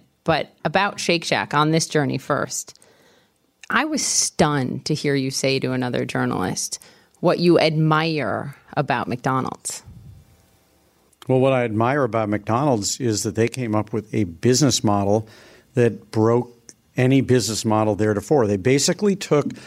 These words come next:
Speaker 2: the old Happy Days model, which is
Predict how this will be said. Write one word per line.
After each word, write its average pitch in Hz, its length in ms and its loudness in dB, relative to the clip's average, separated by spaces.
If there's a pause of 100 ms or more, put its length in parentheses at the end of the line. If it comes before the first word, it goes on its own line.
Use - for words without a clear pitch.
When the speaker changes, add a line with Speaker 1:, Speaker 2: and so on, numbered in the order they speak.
(480)
Speaker 2:
the 123 100 4
old 131 240 2
Happy 135 520 -2
Days 117 520 2 (540)
model, 113 580 0 (380)
which 117 260 2
is 113 460 2